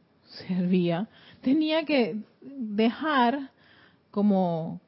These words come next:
como efecto y regalo al cuerpo, de, de su cuerpo causal y a toda la, la humanidad, lo fantástica que puede ser la gran llama de la ascensión, más allá de la, de lo, de lo lindo que uno pueda ver o, o leer en los libros sobre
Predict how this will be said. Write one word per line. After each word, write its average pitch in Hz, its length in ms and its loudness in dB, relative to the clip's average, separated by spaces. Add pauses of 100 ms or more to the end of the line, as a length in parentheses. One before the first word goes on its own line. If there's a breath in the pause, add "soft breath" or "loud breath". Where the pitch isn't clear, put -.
(140)
como 202 140 0
efecto 254 520 -2
y 240 100 6
regalo 233 920 2
al 165 160 -6
cuerpo, 214 340 -2
de, 180 300 -2
de 170 280 -6
su - 120 -18
cuerpo 233 260 0
causal 262 460 -2
y 214 220 0
a 170 80 -6
toda 214 280 0
la, 220 180 0
la 208 140 -2
humanidad, 233 480 0 (2000 loud breath)
lo 220 140 2
fantástica 262 500 2
que 208 60 2
puede 208 160 2
ser 247 120 -2
la 240 100 2
gran 247 280 4
llama 247 240 4
de 240 60 2
la 202 60 2
ascensión, 196 580 -2 (460 loud breath)
más 226 280 2
allá 254 220 4
de 240 80 4
la, 190 180 2
de 180 180 -2
lo, 175 180 0 (260)
de 185 140 0
lo 185 100 2
lindo 269 240 2
que 247 80 0
uno 233 220 4
pueda 247 480 0 (260)
ver 233 560 2
o, 180 80 -4
o 160 260 -2
leer 226 420 4
en 202 120 0
los 175 100 0
libros 214 440 2
sobre 165 440 -2